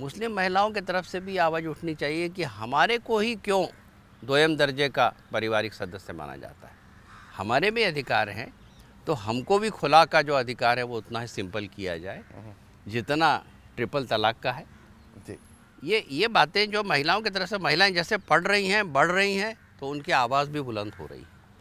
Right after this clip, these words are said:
Speaker 1: तो धीरे धीरे जब माहौल बन जाएगा, इसको ज़बरदस्ती लादने वाली बात नहीं है।
Speaker 2: नहीं।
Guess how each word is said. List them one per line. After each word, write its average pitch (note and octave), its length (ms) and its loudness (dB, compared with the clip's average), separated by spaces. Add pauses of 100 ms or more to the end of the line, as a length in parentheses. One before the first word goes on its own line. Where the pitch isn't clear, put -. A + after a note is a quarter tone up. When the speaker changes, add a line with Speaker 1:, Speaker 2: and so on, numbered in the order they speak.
(640)
Speaker 1:
तो F3+ 240 -4 (200)
धीरे F3+ 220 2
धीरे G#3 240 0
जब G3 140 0
माहौल D#3+ 360 0
बन C3 220 -4
जाएगा, D3 340 4
इसको D#3+ 260 -4
ज़बरदस्ती D#3+ 560 -4
लादने A#2+ 320 -2
वाली A2 200 -6
बात E2 180 -6 (100)
नहीं C#2+ 160 -16
है। G#2 100 -14
Speaker 2:
नहीं। G#2 180 -12